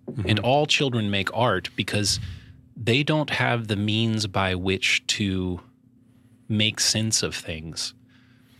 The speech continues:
Speaker 2: They don't know much language. They don't have very much experience, but they're c-, confronted with this massive and complex and somewhat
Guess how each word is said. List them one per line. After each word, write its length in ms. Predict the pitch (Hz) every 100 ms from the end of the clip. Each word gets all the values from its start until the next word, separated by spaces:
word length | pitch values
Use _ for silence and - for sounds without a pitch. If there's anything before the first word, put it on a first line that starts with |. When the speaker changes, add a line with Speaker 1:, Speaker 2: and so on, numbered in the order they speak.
| - - -
Speaker 2:
They 80 | 104
don't 220 | 123 113
know 120 | 117 110
much 260 | 104 -
language. 540 | 98 90 85 87 85 -
They 80 | 95
don't 160 | 107
have 180 | 101 101
very 180 | 92 92
much 220 | 90 85
experience, 840 | - - 101 95 85 82 85 - - - - -
but 140 | 123
they're 300 | - 95 90 - - _ _ -
c-, 120 | - -
confronted 800 | - 107 - 113 135 123 92 90
with 220 | 98 90
this 380 | - 87 - - - - - - - _ -
massive 720 | 95 98 117 120 - 90 85
and 180 | 82 87
complex 840 | - 110 98 90 - 98 90 - -
and 240 | 87 85
somewhat 400 | - 101 92 92